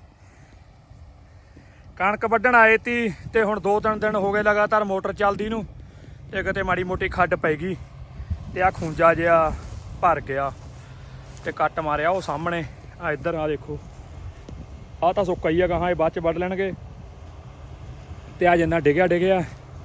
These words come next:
ਇਹ ਸਾਰਾ ਗਿੱਲਾ ਹੋ ਗਿਆ, ਦੇਖਦੇ ਹਾਂ ਵੱਢਿਆ ਜਾਊ ਜਾਂ ਫਿਰ ਰਹੂਗਾ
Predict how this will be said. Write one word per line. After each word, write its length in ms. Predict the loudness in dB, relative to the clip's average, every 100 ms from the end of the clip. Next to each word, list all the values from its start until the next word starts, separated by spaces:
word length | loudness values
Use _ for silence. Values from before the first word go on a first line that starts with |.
| -16 -16 -14 -6
ਇਹ 100 | -2
ਸਾਰਾ 220 | 2 2
ਗਿੱਲਾ 260 | 2 2 2
ਹੋ 120 | 2
ਗਿਆ, 120 | 2
ਦੇਖਦੇ 360 | 2 0 0 0
ਹਾਂ 60 | 0
ਵੱਢਿਆ 300 | 4 4 4
ਜਾਊ 240 | 4 2 -2 -6 -8 -10 -12 -12 -12 -8 -6
ਜਾਂ 160 | -4 -2
ਫਿਰ 160 | 0
ਰਹੂਗਾ 500 | 0 0 0 2 0